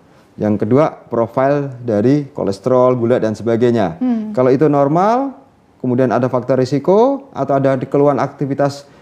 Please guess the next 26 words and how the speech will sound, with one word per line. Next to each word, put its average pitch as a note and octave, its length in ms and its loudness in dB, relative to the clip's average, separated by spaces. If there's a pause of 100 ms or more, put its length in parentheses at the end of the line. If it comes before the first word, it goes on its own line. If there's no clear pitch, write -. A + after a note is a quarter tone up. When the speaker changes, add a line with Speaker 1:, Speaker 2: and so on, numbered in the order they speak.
(120)
Speaker 1:
fisik D#3+ 320 -4
berat, C3+ 320 0 (320)
dia B2+ 240 2
timbul C3 320 2
keluhan, C3+ 480 0
Speaker 2:
Hmm. B3 280 -2 (200)
Speaker 1:
maka G3 560 -2
langkah C#3 320 -2
berikutnya D3+ 320 0
adalah G3 320 0 (480)
tes E3 240 -2
treadmill. G#3+ 560 0 (240)
Speaker 2:
Treadmill - 400 -10
Speaker 1:
Kalau E3 160 4
Speaker 2:
test. - 80 -4
Speaker 1:
treadmill D3+ 400 2
nanti C#3+ 240 0
gambarannya, C3+ 760 0 (300)
dia C3 640 0 (400)
ada C3 640 2
gambaran B2+ 560 0
yang - 20 -16
abnormal F3+ 760 0
Speaker 2:
Hmm. C#4 100 2
Speaker 1:
dari C3+ 220 2
rekamannya, C3+ 680 0